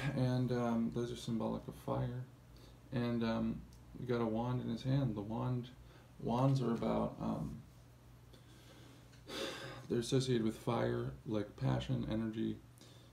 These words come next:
creativity, that kind of thing. Um, he holds it in the right hand of this, the conscious mind. He's charging in, boom, go get him. This is a, like, a hyped up, um,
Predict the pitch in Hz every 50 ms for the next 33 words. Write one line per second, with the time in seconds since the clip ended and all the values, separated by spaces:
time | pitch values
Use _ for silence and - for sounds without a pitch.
0 | - - - - 120 113 110 110 - 117 110 113 120 120 113 113 110 110 107 107
1 | - 120 113 107 107 - - 110 107 104 104 104 - - - - - - - -
2 | - - - - - - - - - - - - - - - - - - - -
3 | 135 135 - - - - - - - 127 117 123 131 - 110 - 117 113 - -
4 | - 110 - - 57 57 57 57 58 57 57 55 53 53 - - - - - 58
5 | - - - - - - - - - - - 131 131 - - - 117 110 - -
6 | - 120 113 113 110 - 117 - - - - - - - 117 110 110 110 110 110
7 | 110 - - - - - - - - - - - - - - - - - - -
8 | - - 135 - - - - 147 147 147 135 139 143 143 139 120 113 110 - 131
9 | 139 147 139 139 127 117 113 110 107 - 117 123 117 117 127 123 117 104 101 -
10 | 143 151 147 - 160 147 123 113 117 113 110 107 107 110 123 113 113 - - 113
11 | 107 104 - - 104 104 104 104 101 101